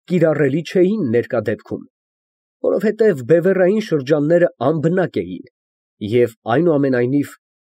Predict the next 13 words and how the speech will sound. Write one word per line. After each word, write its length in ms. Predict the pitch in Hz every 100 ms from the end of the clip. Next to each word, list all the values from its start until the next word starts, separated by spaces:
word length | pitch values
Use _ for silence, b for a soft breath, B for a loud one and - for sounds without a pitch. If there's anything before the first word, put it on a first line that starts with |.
| _ -
քանի 260 | 135 156
որ 180 | 170 170
մի 140 | 180 170
բան, 240 | 185 98 - _ _ _ -
որը 340 | 113 139 180 151
ոչ 180 | 165 180
ոքի 320 | 180 175 185
չի 200 | - 202
պատկանում, 560 | 117 101 113 87 - _ _ _ _ -
հավասարապես 760 | 117 135 - 160 156 170 165 -
պատկանում 540 | 135 131 143 143 156
է 60 | 117
բոլորին, 520 | 120 120 117 180